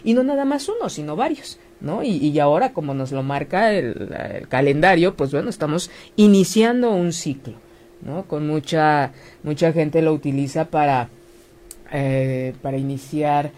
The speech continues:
Eh, no sé, alguna actividad que había dejado o alguna actividad nueva.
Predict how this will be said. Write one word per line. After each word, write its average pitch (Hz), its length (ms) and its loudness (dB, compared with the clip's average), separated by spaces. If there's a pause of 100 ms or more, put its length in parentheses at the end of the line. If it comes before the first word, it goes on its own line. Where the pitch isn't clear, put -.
(360)
Eh, 131 1120 -2
no 135 120 -4
sé, 185 300 4
alguna 160 400 4
actividad 147 540 2
que 156 120 0
había 143 220 2
dejado 160 600 4
o 143 120 4
alguna 139 300 0
actividad 131 560 0
nueva. 160 600 2